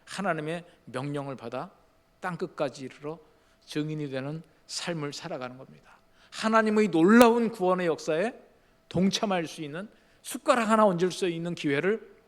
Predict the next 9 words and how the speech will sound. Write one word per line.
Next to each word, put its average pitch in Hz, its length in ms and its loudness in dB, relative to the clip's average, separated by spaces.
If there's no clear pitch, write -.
오늘 156 160 -6
우리에게 135 460 -6
주셨습니다. - 640 -18
그래서 156 260 -2
우리가 147 180 -4
복음을 143 360 -6
전하면 147 460 -10
그 170 100 -10
결과는 131 500 -8